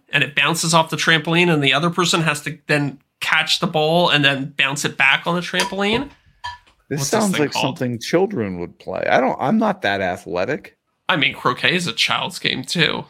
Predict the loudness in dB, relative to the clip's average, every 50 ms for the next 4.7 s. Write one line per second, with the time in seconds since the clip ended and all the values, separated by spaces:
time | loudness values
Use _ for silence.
0 | -16 -16 -12 -10 -8 -6 -2 -2 0 0 0 -2 -4 -6 -6 0 2 4 4 6
1 | 4 4 2 2 2 0 0 0 0 -2 -2 -2 -2 0 0 0 -2 0 0 2
2 | 2 2 0 -4 -4 -2 0 0 0 -2 -8 _ -6 -4 -4 -4 -4 -4 -2 0
3 | 0 0 0 -2 -4 -4 -4 -2 -2 -2 -2 -2 -4 -6 -8 -6 -6 -4 -4 -4
4 | -4 -4 -4 -4 -4 -4 -6 -6 -8 -8 -8 -10 -12 -18